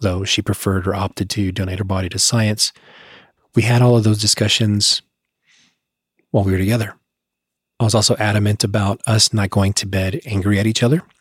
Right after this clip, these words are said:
and we never did. We would lay in bed, and if there was something that bothered her that bothered me, we'd say, "Hey, look, babe, you did this, you said that,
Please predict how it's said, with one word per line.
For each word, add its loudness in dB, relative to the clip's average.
and -2
we 4
never 6
did. 4
We 0
would 0
lay 2
in 2
bed, 0
and -2
if -6
there -2
was 0
something 0
that 0
bothered 0
her 0
that 0
bothered -4
me, -4
we'd -2
say, -4
"Hey, -4
look, -4
babe, -6
you -4
did -2
this, 2
you -2
said -4
that, -4